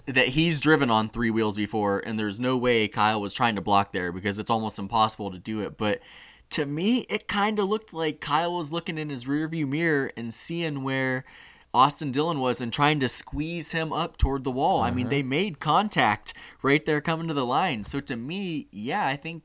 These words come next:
Speaker 1: Kyle was trying to do a little bit of blocking. I know, I understand that might be hard, but I'm pretty sure, I mean, Kyle's probably the most s-, skilled racer out there, and I'm pretty sure he was thinking about how cool it would be to win a race on three tires.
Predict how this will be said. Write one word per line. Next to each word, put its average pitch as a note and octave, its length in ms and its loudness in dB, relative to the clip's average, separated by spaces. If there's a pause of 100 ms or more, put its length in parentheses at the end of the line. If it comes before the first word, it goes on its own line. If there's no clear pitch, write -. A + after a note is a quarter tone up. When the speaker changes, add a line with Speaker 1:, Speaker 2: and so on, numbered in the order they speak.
Speaker 1:
Kyle D3+ 340 -2
was C3 140 -8
trying D3 280 -4
to C3+ 60 -2
do C#3 220 0
a - 20 -2
little C3+ 200 -4
bit C3 120 -6
of A#2+ 120 -4
blocking. B2 340 -4
I A2 120 -6
know, D3 420 -4
I C3+ 80 -6
understand D3 480 -6
that A#2+ 160 -4
might B2 180 -6
be G2 120 -6
hard, D3+ 460 -2 (520)
but A2 440 -2
I'm E3 300 -4
pretty F#3 260 -2
sure, D#3 460 -4 (340)
I A2 60 -8
mean, A2+ 140 -4
Kyle's D3+ 300 2
probably C#3+ 260 2
the B2+ 100 -6
most B2+ 420 4
s-, - 60 6
skilled C3 340 4
racer A#2+ 380 0
out A2+ 220 2
there, F#2 240 -2
and D2+ 120 -6
I'm A2 140 -2
pretty B2+ 220 -4
sure A#2 180 -6
he A#2+ 160 -4
was A2+ 160 -4
thinking A#2+ 260 -6
about G2+ 240 -2
how A#2 160 0
cool A#2 320 -2
it - 80 -4
would G2+ 120 -8
be A2 140 -4
to G2+ 80 -4
win A2 200 -4
a G#2 80 -2
race G2+ 460 2
on G2 220 -4
three A2+ 260 -4
tires. F#2+ 640 2